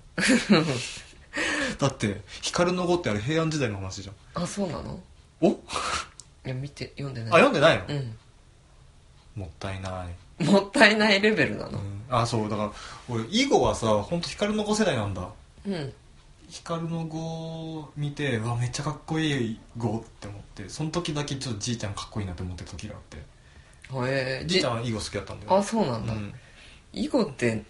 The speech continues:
Speaker 1: 何？陣取りゲーム？
Speaker 2: うん。そう。だと思う。俺もそんな詳しく知らないけど。
Speaker 1: うん。光の碁読んでたんじゃないの？
Speaker 2: いや、光の碁はね、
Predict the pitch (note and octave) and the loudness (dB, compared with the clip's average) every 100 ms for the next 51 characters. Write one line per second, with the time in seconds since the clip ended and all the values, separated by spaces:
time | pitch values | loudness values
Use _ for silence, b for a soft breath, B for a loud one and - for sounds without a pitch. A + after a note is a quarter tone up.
0 | - - C#3+ A#2+ - - - E3+ F3 - | -10 -2 -2 -2 -8 -14 -6 -2 -2 0
1 | F#3+ F#3+ F#3+ G2+ G2+ - - b b b | 2 2 2 0 -4 -12 -20 b b b
2 | b - - - - - - - - - | b -20 -20 -20 -20 -20 -20 -20 -20 -18
3 | - G3 G3+ C#3+ G2+ - - - - - | 0 6 6 6 0 -8 -20 -20 -20 -14
4 | - - F3+ A#2+ - - - - - _ | -8 0 2 2 0 -12 -20 -20 -20 _
5 | - - G#2 G#2+ G2 G#2+ G2+ - C#3+ F#3 | -20 -2 0 2 2 0 -2 -2 0 0
6 | F3+ F3 E3+ E3+ E3 - B2 A2+ G#2 G2+ | 0 0 0 0 0 -2 -2 -2 -4 -6
7 | G2 F#2+ - - E3 C#3 B2 - - - | -8 -10 -14 -12 -10 -8 -10 -16 -18 -8
8 | F3 E3 E3 D#3+ D#3 D3 C#3 A#2 A2 A2 | -4 -4 -4 -4 -2 -2 -4 -4 -6 -4
9 | A2+ A2 - A#2+ - A#3 A#3 A3+ D3 G#2 | -6 -6 -4 -4 0 2 2 4 4 2
10 | F#2+ | -2